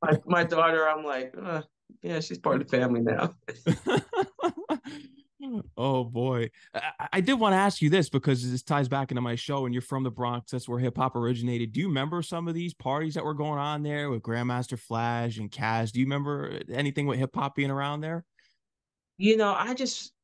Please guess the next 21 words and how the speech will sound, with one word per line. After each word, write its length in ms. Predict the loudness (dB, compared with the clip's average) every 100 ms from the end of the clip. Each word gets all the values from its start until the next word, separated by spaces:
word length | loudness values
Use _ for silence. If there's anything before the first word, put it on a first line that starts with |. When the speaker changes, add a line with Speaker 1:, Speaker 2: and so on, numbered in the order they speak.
| _ 2
Speaker 1:
I 160 | 4 4
just 180 | 2
remember 460 | 6 10 10 8 4
the 100 | 4
music 520 | 2 4 2 2 -2
and 120 | -4
just 160 | -4 -8
how 180 | -8 -10 -8
cool 240 | 0 4 4
it 40 | 2
was. 60 | -8 -12 2
When 200 | 6 6
you 200 | 6 4
live 380 | 2 2 0
during 240 | 0 0 0
that 220 | -2 -4
time, 540 | -6 -4 -4 -6 -8 -16 _ _ _ _ _ _ _ _ _ _ _ _ _ _ _ _ _ _ _ _ _ _ _ 0
I, 140 | 2
I 120 | 2 4
don't 200 | 4 6
think, 340 | 4 4